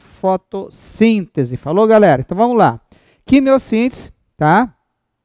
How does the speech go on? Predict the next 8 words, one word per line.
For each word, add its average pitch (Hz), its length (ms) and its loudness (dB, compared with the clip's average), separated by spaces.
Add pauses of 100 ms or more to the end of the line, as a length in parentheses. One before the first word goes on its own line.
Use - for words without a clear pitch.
(440)
Então, 196 300 0
são 220 560 -10
síntese 247 420 -2
de 202 120 -2
substância 185 640 -6
pelos 175 320 -4
seres 196 340 0
vivos, 233 500 -4